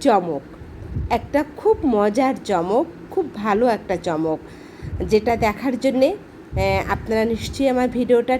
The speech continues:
টেনে দেখবেন না। আমি আশা করব আমার ভিডিওটা আপনারা শুরু থেকে শেষ পর্যন্ত আমার সাথে থাকবেন এবং দেখবেন। আমার গলাটা বসে গেছে, কারণ ঈদের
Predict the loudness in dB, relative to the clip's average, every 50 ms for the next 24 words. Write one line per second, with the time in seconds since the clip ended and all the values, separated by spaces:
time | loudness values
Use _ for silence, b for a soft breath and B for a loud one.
0 | 2 2 2 4 4 2 2 2 0 0 0 0 0 0 2 0 0 0 0 -2
1 | -2 -6 -8 -4 -2 -2 0 0 -2 -2 -4 -4 -2 0 2 2 4 4 2 2
2 | 2 0 -2 -2 -2 -2 0 0 0 0 2 0 0 0 -2 B B B B B
3 | B -4 -4 -4 -4 -2 0 0 0 -2 -2 -2 0 0 0 2 0 0 2 2
4 | 0 2 2 0 0 0 0 0 0 2 2 2 0 0 0 0 -2 -2 -4 B
5 | B B B B B 0 0 2 2 0 0 -2 -4 -2 -4 -2 -2 -4 -4 -2
6 | -2 -2 -2 0 0 0 0 0 0 0 -2 0 0 0 0 2 0 0 0 0
7 | 0 0 0 0 0 -4 -10 -18 -18 -12 -8 -8 -6 -8 -8 -10 -14 -18 -18 -18
8 | -18 -18 -18 -18 -16 -16 -16 -16 -16 -16 -16 -16 -16 -16 -16 -16 -16 -16 -16 -16
9 | -14 -14 -14 -14 -14 -14 -14 -12 -10 -10 -10 -12 -14 B B B B B B B
10 | B B 0 2 4 4 4 4 4 4 4 4 2 0 0 -2 -2 -2 -2 -2
11 | -2 0 0 -2 -2 -2 -2 0 0 0 0 0 0 0 0 0 -2